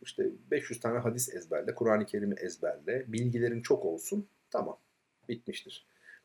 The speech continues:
E, böyle olmuyor işte. O yüzden önce, önce amel gelmiş oluyor. Amel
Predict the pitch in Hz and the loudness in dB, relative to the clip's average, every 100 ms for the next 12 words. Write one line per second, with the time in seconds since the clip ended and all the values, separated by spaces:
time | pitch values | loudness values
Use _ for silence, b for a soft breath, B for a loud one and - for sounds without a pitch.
0 | - 101 110 131 147 135 107 85 78 - | -2 4 6 6 10 8 8 0 -4 -4
1 | 73 - - - 131 123 107 98 - - | -8 -10 -6 4 6 6 2 0 0 6
2 | 120 185 170 123 131 202 - _ _ _ | 8 8 2 2 2 2 -4 _ _ _
3 | _ _ _ _ _ - 139 156 135 - | _ _ _ _ _ 4 4 4 2 2
4 | 113 113 107 95 - - 85 78 - - | 4 4 4 2 -4 0 0 0 -4 -4
5 | 80 143 113 110 110 113 | 0 0 2 2 2 0